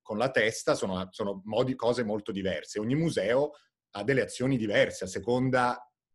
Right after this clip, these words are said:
di, del centro, del, del, del, del punto di vista del museo, di dove il museo è geograficamente,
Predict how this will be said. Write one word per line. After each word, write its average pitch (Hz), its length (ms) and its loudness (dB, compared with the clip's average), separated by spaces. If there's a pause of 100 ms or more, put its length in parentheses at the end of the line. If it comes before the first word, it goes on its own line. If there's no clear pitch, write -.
di, 113 460 -10
del 107 320 -4
centro, 117 500 -2
del, 98 320 -4
del, 101 300 -6
del, 104 280 -4
del 101 280 -8
punto 139 280 0
di 117 120 -2
vista 117 260 -2
del 107 140 0
museo, 101 320 2
di 117 100 -2
dove 113 220 2
il 113 60 -2
museo 107 420 0
è 120 180 0
geograficamente, 117 1300 -2